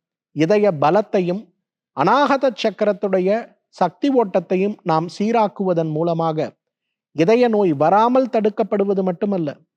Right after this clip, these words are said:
இதயம் சார்ந்த நோய்களை குணப்படுத்தி, இதய அறுவை சிகிச்சைக்கு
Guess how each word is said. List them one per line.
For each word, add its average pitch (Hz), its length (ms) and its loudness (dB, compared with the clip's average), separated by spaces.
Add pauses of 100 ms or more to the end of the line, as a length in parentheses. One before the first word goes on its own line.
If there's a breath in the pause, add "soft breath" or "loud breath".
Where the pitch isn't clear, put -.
(140)
இதயம் 208 460 2
சார்ந்த 190 400 2
நோய்களை 226 540 2
குணப்படுத்தி, 170 640 -2 (600)
இதய 240 440 4
அறுவை 254 400 2
சிகிச்சைக்கு 247 680 -4